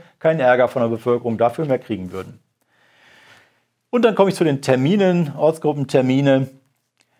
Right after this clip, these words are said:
Regensburg macht mal wieder einen Infostand. Na, vielleicht auch bald alle durchgeimpft. Ja, wir arbeiten auch dran im D-H-V-Team. Weil bald können wir auch wieder uns normal bewegen. Super.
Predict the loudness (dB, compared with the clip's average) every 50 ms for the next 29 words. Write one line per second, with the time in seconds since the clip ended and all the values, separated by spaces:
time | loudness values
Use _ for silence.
0 | _ _ -6 -2 0 0 2 0 -2 -2 -2 0 0 0 0 -2 -2 -4 -2 0
1 | 0 0 2 2 2 2 0 -2 -2 -2 -2 0 -2 -2 -2 -2 -2 0 0 0
2 | 0 -4 -10 -14 -18 -20 _ _ _ _ -8 -4 -4 -2 -2 0 -2 -2 -2 -4
3 | -4 -2 -2 0 0 0 -2 0 0 0 0 0 -2 -2 -2 -2 0 -2 -2 0
4 | 2 2 2 2 2 0 2 2 2 4 2 2 2 0 0 0 -2 0 0 0
5 | 2 2 2 2 2 2 4 2 2 2 2 2 2 2 -2 -2 0 0 0 0
6 | 0 0 2 2 4 4 4 4 2 2 0 0 -2 -2 0 0 0 0 0 0
7 | 0 0 0 -2 -4 -4 0 0 2 0 0 -2 -4 -2 -2 -2 -2 -2 -6 -6
8 | -4 -2 -2 -4 -4 -8